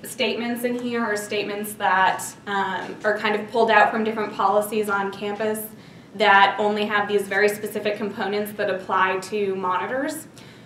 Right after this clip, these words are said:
So before, where we used to also have to have them sign confidentiality agreements and s-, the C O two seven policy,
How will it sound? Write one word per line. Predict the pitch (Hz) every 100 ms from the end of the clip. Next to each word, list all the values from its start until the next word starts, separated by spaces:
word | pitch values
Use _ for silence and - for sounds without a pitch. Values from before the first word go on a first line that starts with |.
| -
So | - 262 233 226 220 214 214 -
before, | 233 240 285 294 302
where | 269 240
we | 226
used | 226
to | -
also | 214 220 220
have | 214 214
to | 214
have | 208 208 202
them | 202
sign | 196 208 196 196 196
confidentiality | 214 190 208 190 185 214 240 247 254 240
agreements | 233 240 233 226 233 226 - - -
and | 202 190 190 190 190
s-, | 196 - - - -
the | 208
C | 208 233 208
O | 208
two | 220
seven | 208 220 226 226
policy, | 233 233 226 226 - 226 220 220